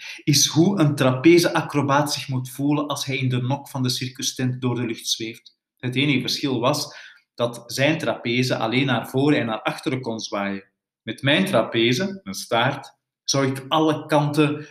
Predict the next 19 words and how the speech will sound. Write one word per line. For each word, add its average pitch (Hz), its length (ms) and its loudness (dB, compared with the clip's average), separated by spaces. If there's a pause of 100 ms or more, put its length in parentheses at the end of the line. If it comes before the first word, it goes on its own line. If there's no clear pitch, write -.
(160)
uit 143 320 4
kunnen 143 300 4
die 143 180 0
ik 135 100 -8
maar 127 260 2
wil. 120 320 -2 (680)
Misschien 170 440 -2
zou 143 200 4
ik 135 420 -6
toch 302 200 -4
nog 151 160 -4
wel 127 120 -2
een 127 80 -2
circusmuis 131 720 -2
kunnen 110 200 -8
worden. 101 380 -12 (540)
Op 127 140 -8
dat 147 140 0
moment 127 540 -4